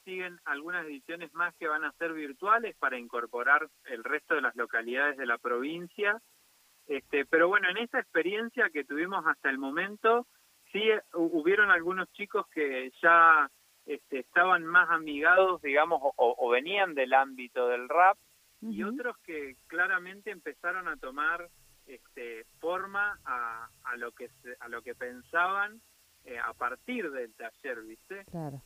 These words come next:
Speaker 1: Y aparte, digo, también se ve poesía, también se ven otras cosas,
Speaker 2: Sí, sí.
Speaker 1: entonces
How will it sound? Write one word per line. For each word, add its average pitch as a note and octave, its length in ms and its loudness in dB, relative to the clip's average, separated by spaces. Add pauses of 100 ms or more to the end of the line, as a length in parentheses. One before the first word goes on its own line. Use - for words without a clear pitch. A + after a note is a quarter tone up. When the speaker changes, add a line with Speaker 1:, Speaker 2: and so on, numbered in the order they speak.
Speaker 1:
Y F3+ 100 -4
aparte, A#3 460 -2
digo, D#3+ 400 -4 (160)
también G#3 400 -2
se F3 80 -4
ve F3 160 0
poesía, E3+ 580 -4
también G3 340 0
se G3 80 -4
ven F3+ 180 0
otras E3+ 280 0
cosas, F#3+ 360 2
Speaker 2:
Sí, - 20 2
sí. D#3 80 2
Speaker 1:
entonces E3+ 460 2